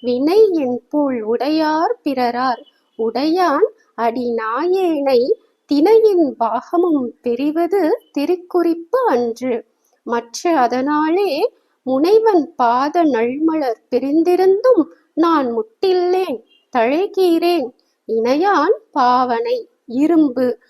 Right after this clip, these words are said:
கல் மனம் செவி இன்னதென்று அறியேனே" அப்படின்னு அவ்வளவு அழகா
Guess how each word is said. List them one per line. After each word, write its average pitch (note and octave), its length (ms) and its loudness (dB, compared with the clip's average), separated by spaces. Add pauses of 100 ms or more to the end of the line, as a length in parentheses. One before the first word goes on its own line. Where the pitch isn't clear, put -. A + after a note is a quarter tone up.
(260)
கல் E4 400 2
மனம் B3+ 480 0 (140)
செவி D#4 600 0
இன்னதென்று F4+ 880 2
அறியேனே" E4 640 0 (300)
அப்படின்னு D4 540 -2 (260)
அவ்வளவு D#4 540 -2
அழகா A3+ 240 -6